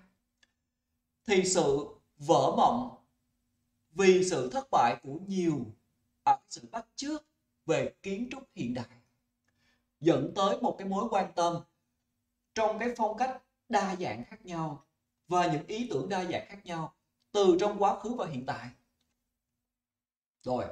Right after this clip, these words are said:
vẫn chưa thấy năm một chín tám mươi luôn. Thì vào những năm một chín tám mươi các bác. Rồi, ta thấy rồi nè. Cái sự cùng tồn tại của, của cái gì khác nhau nè.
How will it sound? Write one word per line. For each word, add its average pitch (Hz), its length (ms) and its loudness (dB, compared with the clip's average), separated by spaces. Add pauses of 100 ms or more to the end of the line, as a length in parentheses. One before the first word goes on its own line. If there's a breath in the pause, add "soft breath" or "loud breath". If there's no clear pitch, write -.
(640)
vẫn 139 220 -2
chưa 165 140 4
thấy 156 200 -2
năm 160 200 0
một 135 160 -8
chín - 160 -8
tám 160 140 -4
mươi 147 160 -4
luôn. 135 260 -4 (1080)
Thì 185 200 6
vào 180 240 4
những 156 140 -4
năm 208 180 2
một 180 180 -2
chín 208 180 -6
tám 240 180 0
mươi 233 160 0
các 240 80 -8
bác. 277 180 -8 (1300)
Rồi, 127 200 -2 (140)
ta 113 60 -14 (100)
thấy 113 100 -8
rồi - 100 -10
nè. 117 240 -8 (680)
Cái 269 100 -4
sự 139 420 -4 (440)
cùng 185 380 6
tồn 170 300 4
tại 123 380 0 (220)
của, 113 400 -6 (1400)
của 117 260 -2
cái 180 80 -4
gì 127 100 -2
khác - 180 -12
nhau 123 260 -8
nè. 95 100 -14